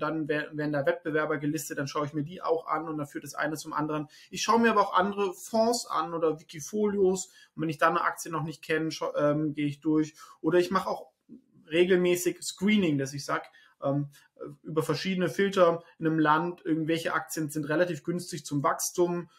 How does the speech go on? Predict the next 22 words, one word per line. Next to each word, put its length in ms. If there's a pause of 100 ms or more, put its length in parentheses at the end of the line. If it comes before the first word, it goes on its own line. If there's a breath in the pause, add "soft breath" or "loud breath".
(140 soft breath)
und 80
wenn 100
ich 80
sie 100
dann 140
noch 100
nicht 180
kenne, 280
schaue 200
ich 60
sie 120
mal 160
an. 200 (220 loud breath)
Ähm, 220 (120)
das 160
ist, 60
sag 100
ich 80
mal, 120
so 100
dieser 500
Filter 560